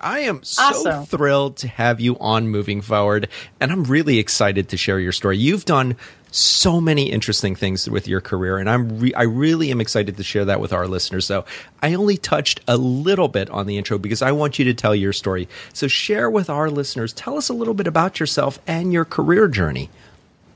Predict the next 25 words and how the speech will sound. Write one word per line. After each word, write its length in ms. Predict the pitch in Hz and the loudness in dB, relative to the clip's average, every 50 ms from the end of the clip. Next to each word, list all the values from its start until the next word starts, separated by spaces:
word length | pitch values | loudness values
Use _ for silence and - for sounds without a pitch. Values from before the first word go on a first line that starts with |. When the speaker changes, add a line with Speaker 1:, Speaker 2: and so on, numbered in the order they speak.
| - | -2
Speaker 2:
Oh, 140 | - 427 453 370 | -2 0 2 2
well, 120 | 262 240 | 2 2
I'm 220 | 240 269 285 320 262 | 2 2 0 0 0
excited 760 | 254 285 277 - - - - 233 214 226 233 277 285 277 - | -2 -2 -2 -2 -2 0 0 2 2 2 2 0 -4 -2 -2
to 140 | - 294 | -2 -2
be 480 | 220 - - 240 226 226 226 - - - - | -2 -2 0 0 2 2 2 0 -2 -6 -10
here 460 | 247 - - 214 202 202 220 254 294 | -12 -8 -2 0 0 2 2 2 0
hanging 400 | - - 214 208 226 262 240 - | 0 0 0 0 2 0 0 2
out 240 | 180 185 208 208 - | 2 0 0 0 0
with 240 | 214 226 226 - - | -2 -2 -2 -2 -2
you 400 | 226 226 226 226 240 254 285 247 | 0 2 2 2 2 0 0 0
and, 460 | - 208 190 185 190 196 190 190 190 | 0 2 2 4 2 2 2 2 2
Speaker 1:
Yes. 240 | 185 180 180 180 180 | 2 4 2 2 2
Speaker 2:
um, 40 | |
your 140 | 185 190 190 | 2 0 0
listeners 720 | 180 170 180 185 185 190 - - 220 214 220 220 - - | 0 2 2 2 2 2 0 0 0 0 0 0 -2 -2
today. 580 | - 254 - 240 233 226 233 240 262 302 285 - | -2 -2 0 0 0 2 2 2 2 0 -2 -2
And, 560 | - 226 220 208 214 214 214 214 214 220 220 220 - - | 0 0 2 2 2 2 2 2 2 2 0 -2 -2 -4
uh, 680 | - - 214 226 233 240 240 247 247 247 247 247 247 247 - - - - - - - | -2 0 2 2 2 2 2 2 2 2 2 2 0 -2 -6 -18 -20 -20 -12 -4 -2
let's 200 | 339 392 - - | -2 -2 -2 -4
see 220 | - 415 349 254 | -2 -2 -2 0
where 180 | 202 220 233 254 | -2 0 0 0
to 80 | 277 | -2
start. 480 | 277 - - - 233 202 160 143 127 - _ _ - | -2 -6 -4 -2 0 -2 0 -2 -6 -10 _ _ -4
Um, 540 | - 226 226 226 226 220 220 220 220 220 | -2 0 2 2 2 2 0 0 -2 -4